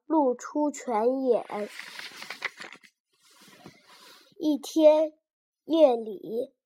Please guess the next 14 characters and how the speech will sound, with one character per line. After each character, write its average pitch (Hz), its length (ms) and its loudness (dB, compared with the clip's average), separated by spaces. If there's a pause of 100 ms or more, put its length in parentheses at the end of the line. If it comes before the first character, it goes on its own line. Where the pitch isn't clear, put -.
(300)
有 240 260 4
只 294 360 -4
跑 247 340 2
来 220 300 0
喝 330 320 4
水 262 300 -2
的 233 160 4
野 269 400 0
兔 277 340 0 (460)
对 277 220 6
小 208 380 -2 (180)
山 262 240 2
泉 226 360 -4
说 233 520 2